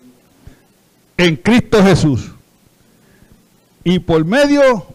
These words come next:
de nosotros manifiesta en todo lugar el olor de su conocimiento."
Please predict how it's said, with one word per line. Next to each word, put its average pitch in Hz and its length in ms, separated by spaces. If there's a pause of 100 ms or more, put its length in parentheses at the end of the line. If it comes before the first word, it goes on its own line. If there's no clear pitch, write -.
de 170 240
nosotros 226 400 (3000)
manifiesta 160 1040 (380)
en 147 180
todo 202 320
lugar 165 520 (140)
el 135 180
olor 190 400 (420)
de 156 240
su 170 340
conocimiento." 131 960